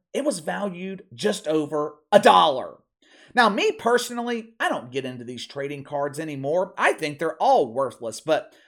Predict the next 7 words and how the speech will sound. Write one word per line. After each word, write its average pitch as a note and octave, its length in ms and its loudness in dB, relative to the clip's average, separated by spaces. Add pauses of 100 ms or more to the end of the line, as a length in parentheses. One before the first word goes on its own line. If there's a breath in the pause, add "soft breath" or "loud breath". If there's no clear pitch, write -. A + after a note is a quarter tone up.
(100)
they're C4+ 140 4
important. F#3 580 -2
They're F3+ 140 0
valuable D#3 500 -2
to A#2+ 80 -10
some D#4+ 320 -4
people. E3+ 560 -4